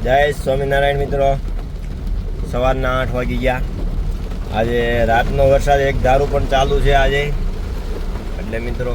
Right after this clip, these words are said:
ખાસ ધ્યાન રાખવું, કેમ કે પાણી ભરાઈ ગયા હોય, એટલે પાણી ભરેલું હોય ને ત્યાં તમારે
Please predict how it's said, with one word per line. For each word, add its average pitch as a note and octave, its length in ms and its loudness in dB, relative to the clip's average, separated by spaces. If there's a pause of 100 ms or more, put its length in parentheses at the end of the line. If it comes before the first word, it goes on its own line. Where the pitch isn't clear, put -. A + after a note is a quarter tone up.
ખાસ B2 320 0
ધ્યાન B2+ 260 0
રાખવું, B2+ 400 -2 (1000)
કેમ G#2+ 180 -4
કે A2+ 100 0 (1300)
પાણી C3 560 2
ભરાઈ B2 300 0
ગયા B2+ 180 2
હોય, C3 200 0 (2000)
એટલે - 640 -2
પાણી C#3 320 2
ભરેલું D#3 400 4
હોય E3+ 220 2
ને A2+ 80 0 (720)
ત્યાં C#3 260 2
તમારે C#3+ 300 0